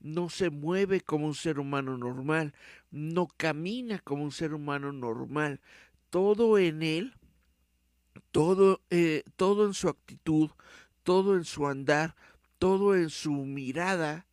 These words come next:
tiene que sentirse paranormal para que tú realmente te creas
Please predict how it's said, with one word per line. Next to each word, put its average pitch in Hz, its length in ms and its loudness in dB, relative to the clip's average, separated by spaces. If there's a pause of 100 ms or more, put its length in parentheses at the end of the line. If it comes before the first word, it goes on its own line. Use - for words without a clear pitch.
(960)
tiene 196 340 -2
que 160 300 -4
sentirse 175 920 -4
paranormal 139 960 -2 (400)
para 156 220 -2
que 160 140 -8
tú 180 360 -6
realmente 170 720 -6
te - 180 -8
creas 202 800 -4